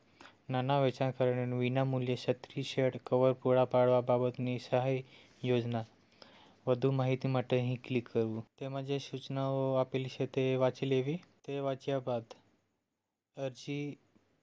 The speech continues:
પર ક્લિક કરવું કાં તો જે તારીખ છે તે જોઈ લેવી. સત્તર છ બે હજાર બાવીસથી લઈને સત, સોળ સાત બે હજાર બાવીસ સુધીમાં અરજી કરી શકાશે. અરજી પર ક્લિક કરવું.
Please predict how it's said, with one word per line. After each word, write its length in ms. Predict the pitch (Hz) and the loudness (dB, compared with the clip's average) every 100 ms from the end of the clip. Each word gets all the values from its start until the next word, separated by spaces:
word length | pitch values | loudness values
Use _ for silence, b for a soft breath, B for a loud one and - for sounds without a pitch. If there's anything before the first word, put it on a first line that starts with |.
| _ _ | _ _
પર 140 | 139 135 | -10 -8
ક્લિક 300 | - 143 - | -8 -8 -4
કરવું 320 | 143 139 143 | -2 -2 -4
કાં 200 | - 139 135 | 0 0 0
તો 200 | 139 135 | 0 0
જે 260 | 131 139 | 2 2
તારીખ 360 | 131 139 131 135 | 4 4 2 0
છે 180 | - 135 | 0 -2
તે 280 | - 135 131 | 2 0 2
જોઈ 220 | 135 131 | 2 2
લેવી. 280 | 131 123 123 | 4 2 2
સત્તર 400 | - 127 - 143 | 0 -2 0 0
છ 160 | - | 0
બે 180 | 139 131 | 0 2
હજાર 240 | 135 131 131 | 2 2 2
બાવીસથી 500 | 135 139 143 - 139 | 2 2 0 -4 -4
લઈને 360 | 135 131 131 | -2 -2 -4
સત, 220 | 127 135 131 _ - B B - | -4 -4 -4 _ -20 B B -16
સોળ 260 | - 143 | 0 0
સાત 340 | 135 - 135 131 | 0 -2 -4 0
બે 160 | 131 | 0
હજાર 120 | 131 127 | 2 2
બાવીસ 240 | 131 131 | 2 0
સુધીમાં 460 | - 131 131 131 127 | -4 -6 -4 -2 -2
અરજી 220 | 123 127 | 0 0
કરી 200 | 127 127 | 0 -2
શકાશે. 560 | - 131 120 - 123 B B B _ | -4 -8 -8 -8 -12 B B B _
અરજી 260 | 135 131 139 | 0 2 0
પર 200 | - 139 | 0 -2
ક્લિક 340 | - 139 135 | 0 0 0
કરવું. 340 | - 120 120 | -2 -4 -4